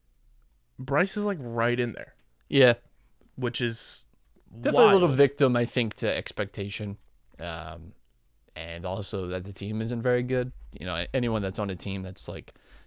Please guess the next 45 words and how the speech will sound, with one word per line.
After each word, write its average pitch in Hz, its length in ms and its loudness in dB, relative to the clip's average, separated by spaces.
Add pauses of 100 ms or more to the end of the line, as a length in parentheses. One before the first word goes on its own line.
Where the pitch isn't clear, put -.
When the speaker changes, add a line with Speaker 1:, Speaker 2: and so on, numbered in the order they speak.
(120)
Speaker 2:
maybe 98 180 -4
surprising 101 960 -2
or 85 180 -6
that 85 160 -4
is 98 240 -2
good 92 420 -4 (100)
is, - 140 -10
is 85 140 -10
gonna 87 200 -10
get 80 140 -8
a 82 40 -8
little, 76 320 -10
uh, 78 240 -8 (560)
a 104 60 -4
little 90 180 -2
more 90 100 -4
love. 98 180 0 (260)
It's 226 120 4
just 262 160 6
interesting 170 440 6
because, 120 340 4
again, 104 300 2
you 107 120 0
know, 120 80 4
when 127 140 2
you 139 100 4
look 175 200 2
at, 139 220 6 (1000)
it's, 202 260 6
it's 220 100 4
halfway 185 320 6
through 160 160 2
the 147 80 2
season. 107 420 2
It's 107 140 -2
not 143 220 4
fair 117 200 8
to 110 100 4
judge 104 360 2
them, 101 460 -2 (380)
you - 80 -2
know, 127 100 -2
too, 165 180 0
too - 160 -4
much, 87 380 -6